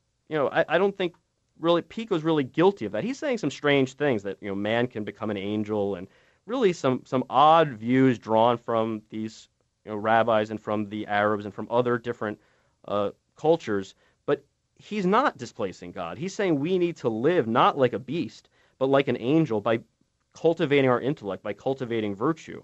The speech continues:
And this is where, you know, we've been talking about Machiavelli, and, and I know you'll give a whole session to him, that Machiavelli, you know, he makes man central in a certain way,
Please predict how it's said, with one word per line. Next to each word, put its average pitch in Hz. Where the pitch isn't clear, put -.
And 160
this 269
is 208
where, 156
you 147
know, 143
we've 143
been 131
talking 160
about 127
Machiavelli, 123
and, 101
and 113
I -
know 117
you'll 117
give 113
a 104
whole 104
session 151
to 95
him, 90
that 156
Machiavelli, 151
you 120
know, -
he 214
makes 311
man 117
central 107
in 101
a 95
certain 98
way, 95